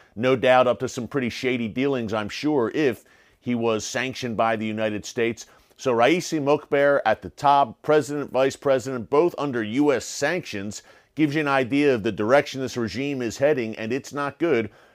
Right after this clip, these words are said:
And the supreme leader, of course, Ayatollah Khamenei at the very top. And then you have Iran's Revolutionary Guards Corps next to Raisi, also very close, answering directly to the supreme leader.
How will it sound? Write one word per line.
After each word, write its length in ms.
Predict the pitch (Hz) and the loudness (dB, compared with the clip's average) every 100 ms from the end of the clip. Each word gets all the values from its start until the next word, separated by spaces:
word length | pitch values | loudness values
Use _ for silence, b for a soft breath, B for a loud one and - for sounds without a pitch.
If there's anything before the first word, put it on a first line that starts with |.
| b | b
And 140 | 120 120 | -6 -6
the 60 | |
supreme 420 | 110 107 147 147 | -6 -8 -4 -2
leader, 240 | 135 139 135 | 0 2 2
of 200 | 117 - | 0 -4
course, 260 | 139 131 | -2 -2
Ayatollah 540 | - 120 120 - 117 101 | -2 -4 -4 -6 -6 -6
Khamenei 520 | 113 107 113 131 143 | -8 -6 -4 -4 -2
at 180 | 101 104 | -2 -2
the 120 | 92 | -4
very 340 | 78 139 143 | -2 2 2
top. 420 | 135 147 135 139 B B | 2 2 2 2 B B
And 140 | - 175 | -6 -2
then 80 | |
you 80 | 202 | 2
have 140 | 185 151 | 2 2
Iran's 520 | 139 135 139 143 117 | 2 0 0 -4 2
Revolutionary 600 | 139 127 135 127 131 120 | 2 2 0 -2 -4 -4
Guards 420 | 98 123 120 117 | 0 4 4 2
Corps 440 | - - 143 147 143 b b | -6 -2 2 2 0 b b
next 480 | 92 123 165 - - | -6 0 0 -2 -2
to 120 | 151 | 2
Raisi, 560 | 135 120 123 127 - 123 | 4 4 4 -2 -4 -2
also 420 | 123 131 - 120 | 0 0 -2 -4
very 380 | 95 127 147 139 | 0 2 2 2
close, 400 | - 117 113 113 | -2 0 0 -2
answering 500 | - 139 139 151 143 107 | -8 -8 -6 -6 -6 -2
directly 680 | 127 131 160 - 123 104 - b b b | -2 0 -2 -2 -4 -4 -6 b b b
to 160 | - 156 | 0 0
the 100 | 135 | 0
supreme 480 | 127 127 139 131 123 | -4 -6 -4 -4 -2
leader. 300 | 127 113 | -2 -2